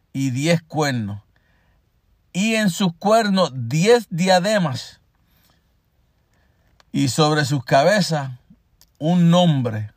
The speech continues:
blasfemo". Ahí vemos que, que veía subir, y ese nombre era un nombre blasfemo. Eso quiere decir que estamos hablando del anticristo, que está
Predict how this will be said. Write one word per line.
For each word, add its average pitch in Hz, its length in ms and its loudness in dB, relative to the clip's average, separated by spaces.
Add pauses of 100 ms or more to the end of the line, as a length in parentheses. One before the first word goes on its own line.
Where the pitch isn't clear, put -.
blasfemo". 117 800 -4 (880)
Ahí 147 200 0
vemos 202 320 2
que, 170 340 0 (720)
que 175 200 4
veía 175 800 2
subir, 185 720 -4 (2000)
y 143 140 -4
ese 190 260 2
nombre 208 420 0
era 202 180 2
un 190 100 0
nombre 208 340 -2
blasfemo. 170 640 0
Eso 147 200 -4
quiere 202 240 -6
decir 190 240 -4
que 175 80 -6
estamos 180 300 -2
hablando 190 360 -2
del 165 160 0
anticristo, 147 880 -8 (540)
que 147 80 -6
está 180 440 0